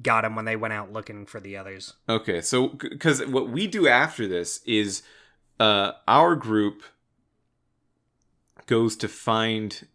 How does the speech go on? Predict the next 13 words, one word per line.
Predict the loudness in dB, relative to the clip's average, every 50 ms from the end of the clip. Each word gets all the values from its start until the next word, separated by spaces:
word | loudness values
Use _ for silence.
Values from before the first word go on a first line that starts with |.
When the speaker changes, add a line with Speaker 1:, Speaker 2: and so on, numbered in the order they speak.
| _
Speaker 2:
Nick. | -10 -8 -6 -4 -4 -4 -4 -8 -10 -8 -4
And | -4 -4 -4 -4 -4 0 0
we're, | 0 0 0
that's | -4 0 4 6 8 8 6 6
after | 6 6 6 6 4 2 2
we're | 4 4 2 2
visited | 2 2 2 2 2 0 0 0 2
by | 2 0 0
Carver, | 0 -4 -2 0 2 2 2 2 0 -2 -2
which | -2 -4 -4
we'll | -4 -2
get | -2 -2 -2
into. | -2 -4 -6 -6 -8 -8 -8